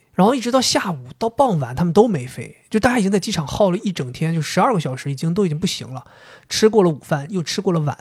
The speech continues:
饭。后来他们就耗到晚上九点多，还是没飞。然后我们心想说：“那完了，那你们是不是飞不了了？是不是回来了？”他们说：“没有。”他们说航空公司一直让他们等，他们就一直在机场等，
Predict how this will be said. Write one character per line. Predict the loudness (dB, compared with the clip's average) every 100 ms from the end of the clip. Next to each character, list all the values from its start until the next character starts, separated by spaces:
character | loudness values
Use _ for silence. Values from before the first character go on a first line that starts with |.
| -10
饭。 | -14 -14 _ _ _ _
后 | 2 4
来 | 4
他 | 2
们 |
就 | 0
耗 | 0 2
到 | 2
晚 | 2 -2
上 | -4
九 | -2 0 2
点 | 0 -2
多， | -8 -16 _ _ _ _ -10
还 | -2 0
是 | 0
没 | -2 -4
飞。 | -8 -12 -14 _ _ _ _ _
然 |
后 | 2
我 |
们 | 4
心 | 2
想 | 2 2
说 | 2
：“那 | 0
完 | 0 0 0
了， | 0
那 | 0
你 | 0
们 | 0
是 | 0
不 | 0
是 |
飞 | 0 0
不 | 2 0
了 | 0 -4
了？ | -14 -16 -18 _ _ _ _
是 | -6 -4
不 | 0
是 |
回 | 0 0 0
来 | 2 2
了？” | 0 _ _ _
他 | 0
们 | 2
说 | 4
：“没 | 4
有。” | 4 2
他 |
们 | 0
说 | 2
航 | 2
空 | 0
公 | -2
司 | -2
一 |
直 | 0
让 | 2
他 | 2
们 | 0
等， | -4 -12 _ _ _
他 | 0
们 | 0
就 | 0
一 | -4
直 | -4 -4 0
在 | 0 0 -6 _ _
机 | -6
场 | -4 -2
等， | -4